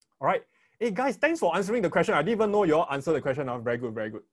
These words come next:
Okay, so, all right. So one thing I want to share with you guys is this, right? Okay, this one I never showed before. So I think some of the students, uh, you might be seeing this for the first time as well. Now, a lot of people, when I tell them, "Hey guys, it is absolutely possible to get thousand percent return one,"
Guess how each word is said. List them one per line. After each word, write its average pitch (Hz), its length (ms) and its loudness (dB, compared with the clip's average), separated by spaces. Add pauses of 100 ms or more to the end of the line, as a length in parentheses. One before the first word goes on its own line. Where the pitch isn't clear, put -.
(140)
Okay, 151 240 0 (540)
so, 185 480 2 (400)
all 185 60 0
right. 214 200 0 (680)
So 208 140 2
one 254 240 2
thing 320 140 -2
I - 20 2
want 220 120 0
to 170 60 2
share 196 180 4
with 160 80 4
you 170 60 0
guys 165 220 2
is 120 80 -6
this, 123 220 -6
right? 113 200 -6 (140)
Okay, 185 140 -4
this 311 120 -2
one 349 120 4
I - 20 2
never 180 220 2
showed 190 160 4
before. 143 320 2
So 170 80 2
I 160 100 4
think 208 140 -2
some 214 100 2
of 170 60 0
the 127 80 0
students, 156 500 -2
uh, 117 180 -4
you 120 60 -8
might 123 140 -6
be 123 80 -6
seeing 139 260 -6
this 143 140 -2
for 123 100 -6
the 110 60 -8
first 123 160 -2
time 123 100 -4
as 107 120 -8
well. 98 180 -12 (340)
Now, 254 180 2
a 269 40 2
lot 359 140 4
of - 80 2
people, 220 220 6
when 165 120 4
I 143 80 0
tell 180 180 -2
them, 185 240 -4
"Hey 170 120 -6
guys, 135 360 -4
it 156 120 -8
is 170 280 -8
absolutely 262 540 0
possible 196 480 0
to 151 120 -4
get 120 300 -2
thousand 156 380 0
percent 127 280 -4
return 113 260 -10
one," 110 120 -16